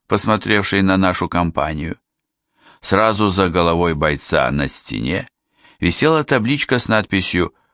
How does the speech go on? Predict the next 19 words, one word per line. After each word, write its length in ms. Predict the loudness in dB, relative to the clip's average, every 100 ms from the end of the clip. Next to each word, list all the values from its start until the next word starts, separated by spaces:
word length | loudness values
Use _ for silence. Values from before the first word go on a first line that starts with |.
| _ -2
«Управление 800 | 0 2 2 4 2 2 2
Народного 560 | 2 2 0 0 0 0
комиссариата 760 | 0 -2 -2 0 0 0 0 0
внутренних 680 | 0 -2 -2 -2 -2 -2 -2
дел 260 | 0 -2
по 180 | 0 -2
Клецкому 680 | 0 0 0 -2 -6 -6 -4
району 580 | -2 0 0 0 -2 -4 _ _ _
Барановичской 840 | 0 2 2 0 -2 -4 -4 0 2
области 720 | 2 2 -2 -2 -4 -4 -4 _
Советской 680 | -2 0 2 0 -2 -2 -2
Социалистической 1080 | 0 -4 -2 -4 -4 -4 -4 -2 -4 -4 -4
Республики 800 | -4 -6 -6 -2 -2 -2 -2 -2
Белоруссия». 920 | 0 2 2 0 -2 -6 -4 -4 -6 _ _ _ _ _ _ _ _ -12
«Стойте 640 | -12 -2 2 2 2 -2
здесь», 640 | -2 -4 -6 -4 -8 -12 _ _ _ _ -14
обернувшись, 720 | -4 0 2 2 0 0 -4
приказал 500 | -4 -4 -2 0 0
сержант, 600 | 0 -6 -2 -2 -2 -6